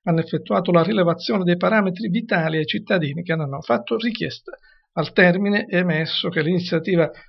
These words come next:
è risultata molto apprezzata, visto che sono state eseguite circa duecento misurazioni di pressione arteriosa. Per questo motivo l'appuntamento è destinato quindi a raddoppiare.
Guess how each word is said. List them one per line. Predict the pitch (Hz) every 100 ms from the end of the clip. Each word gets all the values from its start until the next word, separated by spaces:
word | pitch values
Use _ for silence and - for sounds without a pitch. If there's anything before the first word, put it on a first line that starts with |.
| _ -
è | 196
risultata | 240 240 254 233 226
molto | 226 220
apprezzata, | 202 220 214 185 156 160
visto | 165 - 165
che |
sono | 156 175
state | 151 180 175
eseguite | 175 170 175 165
circa | 190 180 160
duecento | 156 - 175 - 160
misurazioni | 214 202 208 190 196 165 151
di | 190
pressione | 170 - 165 147
arteriosa. | 143 196 240 165 143 - _ _ _ _ _ _
Per | - 202
questo | 240 -
motivo | 196 220 220 170
l'appuntamento | 151 - 185 202 170 156
è | 156
destinato | 180 170 151 143
quindi | 143 147
a | 139
raddoppiare. | 151 156 165 160 143 165